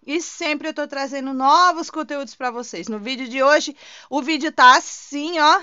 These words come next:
de novidade pra vocês. Eu sei que eu ando meio sumida, gente, mas é por motivo de saúde. Então, vocês já sabem que eu sumo aqui do, do YouTube, mas lá no WhatsApp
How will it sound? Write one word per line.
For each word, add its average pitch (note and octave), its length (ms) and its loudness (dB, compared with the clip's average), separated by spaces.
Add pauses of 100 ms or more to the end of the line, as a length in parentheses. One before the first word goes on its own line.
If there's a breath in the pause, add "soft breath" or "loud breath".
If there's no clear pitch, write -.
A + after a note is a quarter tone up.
(200)
de G#3+ 160 -10
novidade A#3 1000 2
pra A3+ 160 -4
vocês. G#3 480 -8
Eu G#3+ 80 -10
sei B3+ 220 -4
que C#4+ 80 -10
eu C4 40 0
ando B3+ 200 0
meio A#3+ 260 0
sumida, A#3+ 640 -4
gente, B3 240 -8
mas A#3 200 -4
é A#3 80 -4
por B3 220 -10
motivo A#3 340 -10
de G#3+ 140 -14
saúde. A3 640 -4 (720 loud breath)
Então, A#3+ 160 0
vocês B3+ 340 -2
já D#4 200 2
sabem A#3 360 0
que C#4 100 -8
eu C#4 120 4
sumo F4 380 -2
aqui E4+ 260 2
do, D4 540 -6
do B3 120 -8
YouTube, C#4 600 -6
mas A#3+ 260 -2
lá B3 160 2
no D4 160 -4
WhatsApp B3+ 760 0